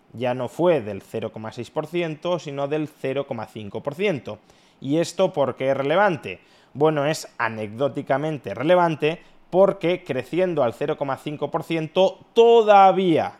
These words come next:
no habíamos recuperado el nivel de pib prepandemia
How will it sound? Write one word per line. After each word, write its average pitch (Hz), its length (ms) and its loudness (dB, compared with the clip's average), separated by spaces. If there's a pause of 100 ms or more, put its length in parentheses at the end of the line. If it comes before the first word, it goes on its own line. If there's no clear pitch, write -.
(140)
no 143 280 0
habíamos 143 440 2
recuperado 123 840 -2
el 120 180 -6
nivel 131 380 -4
de 135 120 -2
pib 135 360 -8
prepandemia 170 720 -2